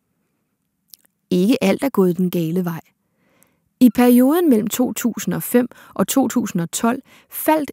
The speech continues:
E U's samlede udledning af klimagasser med cirka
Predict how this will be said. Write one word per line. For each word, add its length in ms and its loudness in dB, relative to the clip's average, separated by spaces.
E 160 4
U's 220 0
samlede 560 2
udledning 600 2
af 100 -8
klimagasser 680 0
med 100 2
cirka 440 2